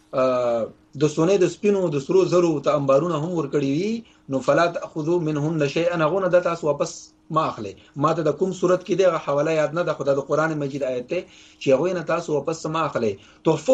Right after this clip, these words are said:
وي که څه وي، تحفه خو هسې هم چې چا ته ورکړي، نو په حدیث کې راځي دا داسې دی لکه سپی خپلې الټي کوم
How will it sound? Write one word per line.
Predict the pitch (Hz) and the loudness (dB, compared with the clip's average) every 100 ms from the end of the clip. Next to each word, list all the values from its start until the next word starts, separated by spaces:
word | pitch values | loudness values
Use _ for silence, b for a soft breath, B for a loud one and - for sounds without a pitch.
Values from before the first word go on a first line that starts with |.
| 254 | 4
وي | 233 220 | 2 2
که | 202 | 0
څه | - | 0
وي، | 233 233 - - 190 | 0 0 -6 -6 -4
تحفه | 170 233 226 | 0 0 2
خو | 220 | 0
هسې | 226 | 0
هم | 220 | -4
چې | 175 185 | 0 2
چا | 180 | 2
ته | 175 | 2
ورکړي، | 160 180 202 208 | 0 -2 -4 -8
نو | 151 | -8
په | 139 | -8
حدیث | 131 175 - | -4 -6 -4
کې | 175 | -2
راځي | 156 160 170 | -2 0 2
دا | 160 175 | 2 0
داسې | 175 156 | -2 -4
دی | 190 | -2
لکه | 175 151 139 B B - | 0 0 -2 B B -20
سپی | - 170 170 | -6 -2 0
خپلې | - 165 151 | 2 2 2
الټي | 147 135 185 160 | 0 -2 -6 -6
کوم | - | -4